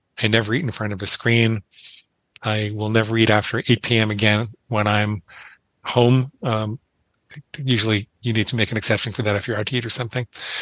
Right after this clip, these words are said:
Uh, but pick, pick, and these are just examples. Don't let me dictate it. It should be one simple thing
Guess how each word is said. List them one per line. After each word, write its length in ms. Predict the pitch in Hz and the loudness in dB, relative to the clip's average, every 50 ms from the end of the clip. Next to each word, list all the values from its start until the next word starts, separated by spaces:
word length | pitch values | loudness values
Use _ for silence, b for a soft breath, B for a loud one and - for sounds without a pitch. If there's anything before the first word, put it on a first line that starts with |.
| B B B B B - | B B B B B -4
Uh, 60 | 117 | 0
but 140 | 117 135 - | 0 2 2
pick, 180 | - 180 - - _ B B B B B B - - | 2 0 0 -2 _ B B B B B B -2 0
pick, 260 | 165 151 - - - _ _ _ - - | 0 0 0 -2 -12 _ _ _ -2 2
and 240 | 160 151 143 135 | 2 2 2 2
these 160 | 139 208 175 170 | 2 2 2 2
are 60 | 151 | 0
just 200 | 147 143 - - | -2 -2 -2 -2
examples. 500 | 120 110 123 123 123 123 - 151 135 - | -2 -2 -2 -2 -2 -4 -6 -8 -8 -8
Don't 160 | 131 123 117 | -10 -10 -10
let 120 | 143 185 | -8 -8
me 140 | 156 123 117 | -4 -4 -2
dictate 400 | 104 120 107 - - 127 123 135 | 0 -2 -2 0 2 2 4 4
it. 140 | 147 165 - _ _ - | 4 2 0 _ _ -10
It 100 | - - | -4 -4
should 180 | - - 113 | -4 -4 -4
be 300 | 98 123 117 117 117 139 - - | -4 -2 -2 -2 -2 -4 -8 -6
one 260 | 123 110 139 160 180 | -2 0 2 2 2
simple 380 | 156 - 170 160 135 - 156 127 | 4 4 4 2 2 2 0 0
thing 440 | - - 135 117 113 110 113 107 | 0 0 0 2 2 0 -2 -6